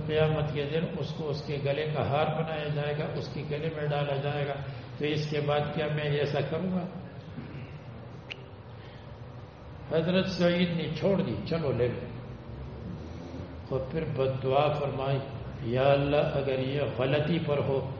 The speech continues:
اور میں حق پر ہوں تو اس کی قبر اس کنویں کے اندر کر دے۔" کچھ مدت کے بعد وہ عورت گھوم رہی تھی، اس کنویں میں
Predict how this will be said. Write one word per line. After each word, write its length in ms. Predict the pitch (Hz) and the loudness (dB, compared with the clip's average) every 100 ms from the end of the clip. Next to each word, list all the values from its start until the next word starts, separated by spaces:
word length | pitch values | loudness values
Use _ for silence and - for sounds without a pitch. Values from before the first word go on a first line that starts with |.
| - | -4
اور 160 | 127 135 | 0 0
میں 240 | 135 151 | 2 2
حق 420 | 131 - 147 - | 2 2 0 0
پر 120 | 160 156 | 2 2
ہوں 260 | 131 143 - - - - - | 2 -2 -2 -8 -10 -12 -2
تو 100 | - 175 | 0 0
اس 260 | - 185 - | 0 0 0
کی 120 | 196 175 - | 0 0 4
قبر 300 | 165 170 185 185 | 4 6 4 4
اس 300 | 185 - - | -2 -2 -2
کنویں 280 | 175 170 175 175 | 2 4 4 2
کے 100 | 175 - | -2 0
اندر 280 | 175 165 131 | 0 2 2
کر 220 | - 107 | 2 0
دے۔" 120 | 107 107 - 120 - - - - - - - - - - - - - - - - - - - - - - - - - - - - - | -2 -4 -6 -8 -8 -8 -10 -8 -8 -8 -10 -12 -12 -12 -12 -12 -12 -12 -12 -12 -12 -12 -10 -10 -10 -12 -12 -12 -12 -12 -14 -14 -6
کچھ 220 | 190 175 139 | -2 -2 -2
مدت 480 | 151 151 143 131 - | -2 0 0 0 0
کے 120 | 139 | 0
بعد 260 | 127 135 131 - - - - - | 4 6 4 2 -4 -8 -10 -10
وہ 360 | 120 143 147 135 | -4 0 2 6
عورت 320 | 131 139 139 139 - - - | 6 6 4 2 -4 -6 -2
گھوم 280 | 151 - 175 | 0 2 4
رہی 260 | 151 139 - | 4 2 2
تھی، 200 | 170 165 - - - - - | 2 0 0 -6 -8 -10 -6
اس 200 | 143 147 - - | -6 -6 -8 -4
کنویں 260 | 160 147 135 | -2 0 0
میں 120 | 127 | 0